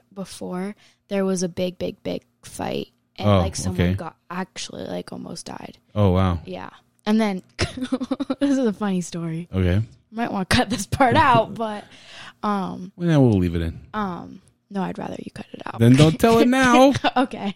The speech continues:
Speaker 2: <laughs> What the heck? You're crazy.
Speaker 1: Yeah, I'll tell you later then.
Speaker 2: Then tell me later.
Speaker 1: Okay.
Speaker 2: We'll leave, we'll leave all the guests with that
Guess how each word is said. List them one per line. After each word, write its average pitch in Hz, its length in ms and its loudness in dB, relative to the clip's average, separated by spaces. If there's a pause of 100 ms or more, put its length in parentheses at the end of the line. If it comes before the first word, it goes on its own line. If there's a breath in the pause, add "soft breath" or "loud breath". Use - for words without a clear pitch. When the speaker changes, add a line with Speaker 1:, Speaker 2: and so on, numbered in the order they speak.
(100)
Speaker 2:
<laughs> - 100 -16
What 202 400 6
the 226 180 4
heck? 208 300 4
You're 180 140 4
crazy. 185 160 2
Speaker 1:
Yeah, 175 160 8
I'll 226 180 8
tell 220 160 2
you 208 120 -2
later 180 260 -10
then. 185 240 -10
Speaker 2:
Then 117 160 6
tell 107 200 6
me 98 120 6
later. 82 320 0 (120)
Speaker 1:
Okay. - 380 -4
Speaker 2:
We'll 110 220 6
leave, 117 400 6
we'll 120 200 6
leave 190 380 6
all 143 220 0
the 139 100 4
guests 95 420 0
with 85 260 -2
that 95 380 0